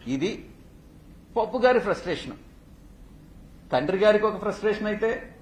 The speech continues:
కుమారుడికి ఇంకొక రకమైనటువంటి ఫ్రస్ట్రేషన్. సరే, ఇంక వేరే ఆల్టర్నేటివ్స్ ఏందని ఆలోచిస్తే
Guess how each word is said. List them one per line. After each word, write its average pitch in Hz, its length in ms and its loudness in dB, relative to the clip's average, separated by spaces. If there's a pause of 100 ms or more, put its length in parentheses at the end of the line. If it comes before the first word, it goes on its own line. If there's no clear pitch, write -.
(420)
కుమారుడికి 185 500 4
ఇంకొక 143 260 -2
రకమైనటువంటి 135 600 -4
ఫ్రస్ట్రేషన్. 104 560 -8 (1080)
సరే, 175 420 2 (560)
ఇంక 220 160 0
వేరే 220 260 8
ఆల్టర్నేటివ్స్ 233 680 8
ఏందని 214 400 4
ఆలోచిస్తే 196 840 4